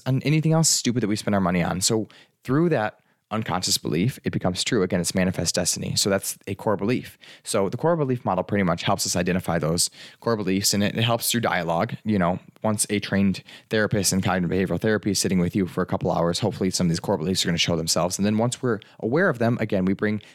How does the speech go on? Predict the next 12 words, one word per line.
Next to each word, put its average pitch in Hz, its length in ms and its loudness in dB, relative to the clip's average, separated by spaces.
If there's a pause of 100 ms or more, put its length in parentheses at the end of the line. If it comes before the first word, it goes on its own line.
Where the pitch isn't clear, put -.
(100)
the 85 120 -6
unconscious 101 480 0
into 87 140 0
the - 40 -10
conscious. 135 460 0 (220)
So 92 160 -2
Carl 107 240 2
Jung 110 160 2
would 101 100 0
say, 87 300 0 (240)
"The 117 80 -2
con-, 104 320 -2